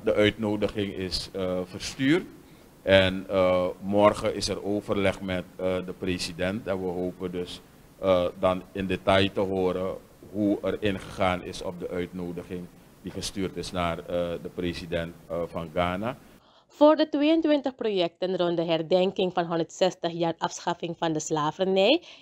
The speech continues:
Speaker 2: is vanuit de overheid een bedrag van vier punt acht miljoen S R D goedgekeurd. Rozer drukt de samenleving op het hart de verschillende activiteiten bij te wonen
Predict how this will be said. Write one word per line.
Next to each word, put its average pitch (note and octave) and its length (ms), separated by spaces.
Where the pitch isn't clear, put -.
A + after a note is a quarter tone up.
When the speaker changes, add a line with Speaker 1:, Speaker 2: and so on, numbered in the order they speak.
Speaker 2:
is C4 180
vanuit B3 460
de C#4+ 140
overheid G3 600
een F#3 180
bedrag F3 500
van F3+ 180
vier A#3 340
punt - 340
acht G#3 280
miljoen F#3+ 500
S - 180
R E3+ 180
D D#3+ 200
goedgekeurd. F3+ 800
Rozer F#3 440
drukt E3+ 200
de E3+ 80
samenleving E3+ 720
op - 140
het E3+ 100
hart E3 360
de C4 80
verschillende D4+ 720
activiteiten F3 840
bij D#3 240
te A3 100
wonen A#3 480